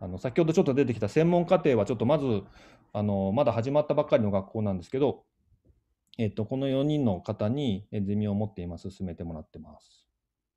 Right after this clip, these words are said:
ぜひ、広瀬さんと西田さんにもゼミを持って <laughs> 一緒にやっていただきたいなと思ってます。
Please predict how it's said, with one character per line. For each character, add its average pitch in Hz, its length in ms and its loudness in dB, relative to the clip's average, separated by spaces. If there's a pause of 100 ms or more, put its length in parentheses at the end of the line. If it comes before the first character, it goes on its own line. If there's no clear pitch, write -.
(840)
ぜ 127 80 -6
ひ、 80 260 -12 (380)
広 107 220 -8
瀬 - 60 -20
さ 87 120 -8
ん 80 80 -10
と - 240 -16 (400)
西 107 180 -10
田 87 60 -8
さ 85 140 -10
ん 82 80 -8
に 80 80 -8
も 80 200 -12 (500)
ゼ 95 120 -8
ミ 90 160 -8
を - 160 -12 (380)
持 104 80 -8
っ - 60 -12
て - 300 -16 (340)
<laughs> - 300 -20
一 110 80 -14
緒 104 100 -8
に 95 60 -2
や 95 60 -2
っ 95 40 -6
て 98 100 -6
い 95 40 -6
た 98 80 -2
だ 95 80 0
き 101 100 -2
た 107 100 -2
い 92 60 -2
な 82 120 -10
と - 100 -8
思 87 100 -6
っ - 20 -10
て - 120 -20
ま - 140 -12
す。 - 260 -20